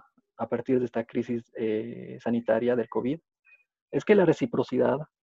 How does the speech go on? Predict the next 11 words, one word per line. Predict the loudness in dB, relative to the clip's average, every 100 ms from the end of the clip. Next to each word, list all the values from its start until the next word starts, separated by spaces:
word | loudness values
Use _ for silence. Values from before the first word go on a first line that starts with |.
| _ _ _ _ _ _ _ _ -4
es | 0
la | 2 2
malla, | 2 2 2 -2 -10 -6
es | 0
realmente | 2 2 2 0
la | 0 0
malla, | 0 -2 -6 -10 -8
la | -2
malla | 0 2 2
de | 0
seguridad, | -2 -2 0 -2